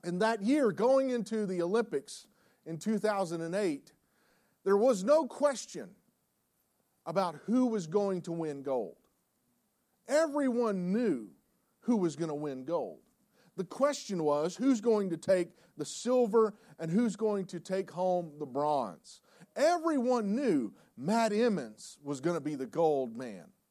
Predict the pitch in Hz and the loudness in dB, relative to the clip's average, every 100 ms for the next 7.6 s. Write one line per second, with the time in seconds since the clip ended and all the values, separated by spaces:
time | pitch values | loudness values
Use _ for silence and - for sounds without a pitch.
0 | _ _ _ - 247 202 151 160 135 - | _ _ _ -4 0 0 -2 -6 -6 -6
1 | 165 127 170 147 127 127 143 107 85 _ | -6 -4 -2 -2 -4 0 0 0 -6 _
2 | _ _ _ _ _ _ - 220 208 - | _ _ _ _ _ _ -6 -2 -2 6
3 | 240 226 214 - 214 220 185 170 - 214 | 8 8 6 -2 -4 -2 -4 -8 -4 0
4 | 311 311 302 277 220 165 139 - _ _ | 0 -2 2 2 2 -2 -10 -16 _ _
5 | _ - 240 220 160 233 262 254 208 208 | _ -6 -2 -2 -2 -2 0 0 0 0
6 | 175 - - 233 254 262 240 220 - _ | 0 -4 -10 -6 -2 0 0 -2 -6 _
7 | _ - - 190 165 135 | _ -18 -2 0 0 -2